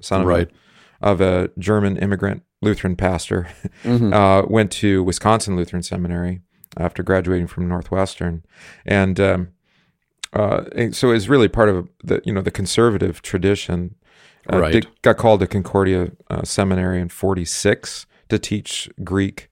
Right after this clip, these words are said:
Speaker 1: And, uh, was that it? Oh, and then became chairman of exegetical theology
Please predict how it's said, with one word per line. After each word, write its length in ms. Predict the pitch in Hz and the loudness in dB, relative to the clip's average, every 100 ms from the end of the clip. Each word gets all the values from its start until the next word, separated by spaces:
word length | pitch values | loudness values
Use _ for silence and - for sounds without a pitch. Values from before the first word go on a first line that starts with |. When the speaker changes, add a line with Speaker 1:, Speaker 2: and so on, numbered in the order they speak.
| _ _ _ _ _ _ - | _ _ _ _ _ _ -4
Speaker 1:
And, 1120 | 95 90 90 87 87 90 90 98 110 123 131 - - _ _ | -2 0 0 0 0 0 -2 -2 -4 -8 -12 -18 -20 _ _
uh, 480 | 104 101 104 107 101 | -6 -4 -4 -6 -8
was 160 | - 117 | -6 -2
that 120 | 139 | 0
it? 160 | 160 - - | -2 -2 4
Oh, 120 | 135 | 4
and 140 | 123 | 6
then 100 | 127 | 2
became 300 | 120 - 127 | 2 0 0
chairman 500 | 117 117 110 104 95 - | 2 2 2 2 0 -2
of 200 | 95 90 | -2 0
exegetical 600 | - - 87 95 90 90 | -4 -4 0 0 0 -4
theology 520 | - 80 90 87 80 | -4 -4 -2 -4 -8